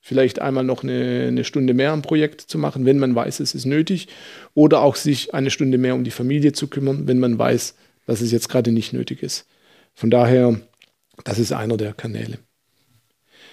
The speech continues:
Jetzt hattest du aber gerade gesagt, Fabian, wir haben noch andere Kanäle. Zum einen ist es unsere Organisationsstruktur als solche. Das heißt, dadurch, dass wir in Circles organisiert sind, in Clustern organisiert sind,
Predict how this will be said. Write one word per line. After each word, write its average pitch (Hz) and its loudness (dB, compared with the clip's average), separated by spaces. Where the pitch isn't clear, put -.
Jetzt - -16
hattest 160 4
du 170 8
aber 147 6
gerade 135 4
gesagt, 131 2
Fabian, 139 4
wir 123 6
haben 127 6
noch 120 2
andere 175 2
Kanäle. 165 2
Zum 139 2
einen 151 4
ist 147 0
es 143 2
unsere 143 0
Organisationsstruktur 127 -2
als 135 -4
solche. 165 0
Das 123 -6
heißt, - -2
dadurch, 131 0
dass - -8
wir 143 -4
in 131 -2
Circles 175 0
organisiert 143 2
sind, 143 -2
in 127 0
Clustern 147 0
organisiert 131 2
sind, 139 -2